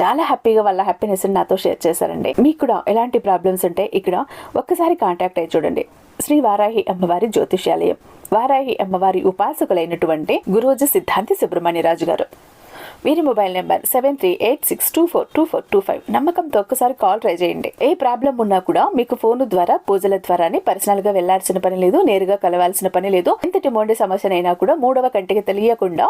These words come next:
మీరు సీక్రెట్గా పరిష్కారాలన్నవి పొందుకోవచ్చు. ప్రేమ, పెళ్లి, ఉద్యోగం, రాజకీయం, విదేశీ ప్రయాణం, ధనం నిలకడగా లేకపోవటం,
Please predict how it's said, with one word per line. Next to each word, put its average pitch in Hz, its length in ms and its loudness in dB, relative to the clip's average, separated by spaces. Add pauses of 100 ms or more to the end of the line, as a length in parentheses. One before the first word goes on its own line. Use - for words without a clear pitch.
(120)
మీరు 240 280 2
సీక్రెట్గా 208 640 -2 (400)
పరిష్కారాలన్నవి 175 800 0
పొందుకోవచ్చు. - 600 -4 (160)
ప్రేమ, 220 380 0 (100)
పెళ్లి, 214 380 0
ఉద్యోగం, 190 580 2
రాజకీయం, 190 540 0
విదేశీ 233 300 2
ప్రయాణం, 175 400 -4
ధనం 254 360 0
నిలకడగా 180 460 2
లేకపోవటం, 196 600 0